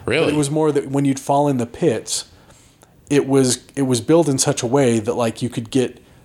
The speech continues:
Speaker 1: you could float out of the pits, but then you would immediately fall back down.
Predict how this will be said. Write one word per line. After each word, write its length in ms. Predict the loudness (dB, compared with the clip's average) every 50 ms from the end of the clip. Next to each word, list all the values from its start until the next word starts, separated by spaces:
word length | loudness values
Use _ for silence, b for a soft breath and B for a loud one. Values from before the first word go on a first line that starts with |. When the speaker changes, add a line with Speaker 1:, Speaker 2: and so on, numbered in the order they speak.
| b b -14 -10
Speaker 1:
you 140 | -10 -8 -8
could 180 | -6 -6 -8 -6
float 340 | -2 2 2 2 2 2
out 160 | 2 2 2 2
of 60 | 0
the 80 | -2
pits, 340 | -4 -2 -4 -4 -4 -4 -8
but 240 | -8 -6 -6 -4 -2
then 140 | -2 0 0
you 100 | 0 0
would 80 | 0
immediately 460 | 0 0 0 -2 -2 -4 -4 -6 -6 -8
fall 280 | -6 -4 -2 -2 -2
back 300 | -2 -6 -8 -8 -10 -10
down. 400 | -10 -10 -10 -10 -10 -12 -14 -12